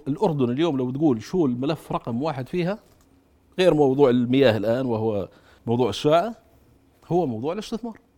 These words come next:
لسبب بسيط جدًا. إحنا اليوم بدنا نخلق فرص عمل للشباب الأردني، وما في حل له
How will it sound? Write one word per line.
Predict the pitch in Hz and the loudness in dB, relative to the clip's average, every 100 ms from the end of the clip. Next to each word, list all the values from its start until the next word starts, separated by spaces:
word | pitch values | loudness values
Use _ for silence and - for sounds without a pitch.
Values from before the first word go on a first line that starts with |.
| _ _ - - _ _ _ | _ _ -20 -20 _ _ _
لسبب | 135 196 196 | -4 -2 -2
بسيط | 170 175 147 | -2 -4 -4
جدًا. | 120 110 143 - _ _ _ _ _ _ _ _ _ _ _ _ - | -6 -10 -12 -12 _ _ _ _ _ _ _ _ _ _ _ _ -6
إحنا | 180 143 127 | -4 -2 -2
اليوم | 151 170 131 | 0 0 -2
بدنا | 127 | -2
نخلق | 170 - 120 | -4 -4 -6
فرص | - 165 - | -2 -4 -2
عمل | 139 196 285 _ _ _ _ _ 107 | -4 -6 -10 _ _ _ _ _ -6
للشباب | 117 - 143 151 | -6 -2 -2 -2
الأردني، | 151 151 175 247 - _ _ _ _ _ _ _ | -4 -4 -4 -6 -12 _ _ _ _ _ _ _
وما | 180 247 | -4 -2
في | 190 151 | -2 -4
حل | 151 127 | -6 -6
له | 143 | -8